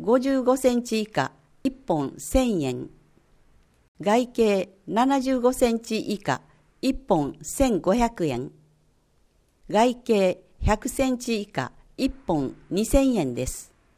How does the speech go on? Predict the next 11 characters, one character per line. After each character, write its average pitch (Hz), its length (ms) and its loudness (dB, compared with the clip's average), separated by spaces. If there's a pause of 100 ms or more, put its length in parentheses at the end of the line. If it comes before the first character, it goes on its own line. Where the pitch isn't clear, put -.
(920)
物 277 300 2
干 269 140 0
し 240 200 -4
台、 147 380 -2
コ 220 140 0
ン 226 100 0
ク 254 140 0
リ 233 160 0
ー 220 40 -8
ト 202 160 -2
台、 135 340 -4